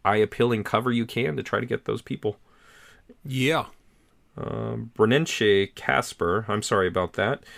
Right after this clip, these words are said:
Speaker 1: Um, "This is probably more of a me problem, but I spend way too much time on the individual page layout. Uh, doesn't help that I have a bunch of self-impo-, imposed rules as well." Um,
Speaker 2: Oh, that's one. That's all for you, Scott.
Speaker 1: Yeah.
Speaker 2: I'm just gonna sit back and listen.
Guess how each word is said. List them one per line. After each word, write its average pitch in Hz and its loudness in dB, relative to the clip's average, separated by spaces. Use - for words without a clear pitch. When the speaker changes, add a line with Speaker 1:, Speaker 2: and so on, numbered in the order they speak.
Speaker 1:
Um, 127 6
"This 156 2
is 196 0
probably 190 6
more 175 4
of 170 2
a 160 2
me 160 2
problem, 110 4
but 131 6
I 139 8
spend 135 4
way 135 6
too - 0
much 170 0
time 135 2
on 113 6
the 113 4
individual 117 2
page 104 -2
layout. 110 0
Uh, 110 2
doesn't 151 6
help 139 2
that 123 4
I 123 6
have 120 2
a 113 2
bunch 120 2
of 104 -2
self-impo-, 127 0
imposed 117 2
rules 110 0
as 92 -2
well." 90 -2
Um, 156 4
Speaker 2:
Oh, 120 0
that's 127 2
one. 120 0
That's 151 4
all 127 6
for - -2
you, 98 0
Scott. 87 -2
Speaker 1:
Yeah. 131 8
Speaker 2:
I'm 131 4
just 110 -6
gonna 98 -2
sit 95 -6
back 98 -2
and 90 -6
listen. 87 -10